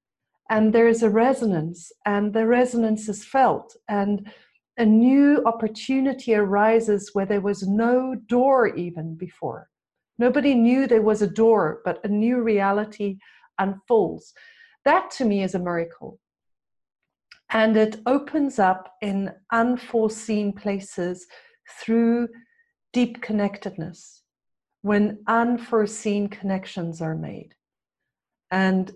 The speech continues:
it's as if, uh, uh, potential that has always been there in the field and that is just waiting to be birthed into the seen reality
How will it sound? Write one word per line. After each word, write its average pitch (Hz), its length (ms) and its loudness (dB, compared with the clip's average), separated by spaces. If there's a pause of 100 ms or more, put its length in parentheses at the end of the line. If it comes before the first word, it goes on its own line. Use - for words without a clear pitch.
it's - 300 -8
as 208 360 -4
if, 262 320 0 (760)
uh, 190 520 2 (1040)
uh, 190 560 0 (600)
potential 226 920 -2
that 208 220 -2
has 208 200 -4
always 247 520 0
been 220 320 0
there 170 280 -2
in 202 200 -4
the 202 100 -2
field 185 640 -2
and 202 160 -2
that 196 140 0
is 196 120 -2
just 196 240 -8
waiting 208 520 -2
to 208 100 -6
be 190 320 -2 (240)
birthed 240 520 0
into 202 280 -2
the 180 80 -4
seen 240 460 0
reality 180 720 -2